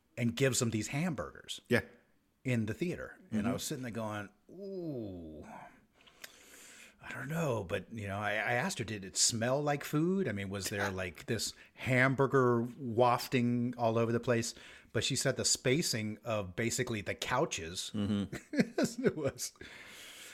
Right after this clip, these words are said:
Speaker 1: um,
Speaker 2: That's what it's worth it for me to go to a movie theater these days. Like,
Speaker 1: Yeah.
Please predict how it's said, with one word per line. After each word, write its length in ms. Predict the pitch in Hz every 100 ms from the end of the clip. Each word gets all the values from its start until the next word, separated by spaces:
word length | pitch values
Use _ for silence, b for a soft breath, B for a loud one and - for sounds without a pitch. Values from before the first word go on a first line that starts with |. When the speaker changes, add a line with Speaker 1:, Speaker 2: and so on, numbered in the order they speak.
| B B -
Speaker 1:
um, 560 | 107 107 107 104 104 - b - _ _ _ _
Speaker 2:
That's 440 | 98 123 156 - - 113 - -
what 240 | 87 107
it's 180 | 90 -
worth 300 | 104 101 -
it 140 | 90
for 80 | -
me 120 | 95 85
to 60 |
go 140 | 78 80
to 380 | - 85 80 -
a 60 | 92
movie 260 | 85 80 67
theater 300 | 80 65 65
these 200 | 71 65
days. 380 | - 52 - - b b b b b
Like, 140 | 87 71
Speaker 1:
Yeah. 140 | -